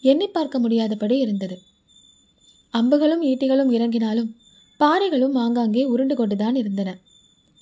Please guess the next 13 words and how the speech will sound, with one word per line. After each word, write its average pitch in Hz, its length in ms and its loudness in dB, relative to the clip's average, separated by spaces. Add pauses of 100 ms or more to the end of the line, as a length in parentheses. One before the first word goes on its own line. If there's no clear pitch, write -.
(380)
பாறைகளை 392 500 2
உருட்டுவதால் 226 600 0 (280)
எதிரிகளை 269 560 2
அதிக 254 340 0
அளவில் 254 340 -2
கொன்றுவிட 233 360 0
முடியாது. 190 440 -4 (800)
ஆனால் 233 340 0 (320)
மேலே 330 380 4
ஏறிக்கொண்டிருப்பவர்களுக்கு 233 1160 -2 (300)
பெரும் 330 300 4
அச்சத்தை 233 440 0
உருவாக்கலாம். 190 580 -4